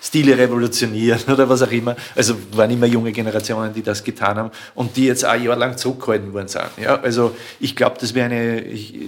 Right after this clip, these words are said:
vielleicht ist es auch der Wunschvater des Gedankens, aber dass wir da auch so eine,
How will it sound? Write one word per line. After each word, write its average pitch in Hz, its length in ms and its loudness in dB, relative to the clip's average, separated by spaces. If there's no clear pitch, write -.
vielleicht 110 320 -4
ist 110 160 -10
es 110 60 -6
auch 107 120 -6
der 104 140 -8
Wunschvater 113 500 -6
des 120 160 -6
Gedankens, 110 440 -4
aber 117 160 -4
dass 107 160 -6
wir 117 140 -2
da 107 160 0
auch 107 180 -6
so 120 120 -4
eine, 110 240 -6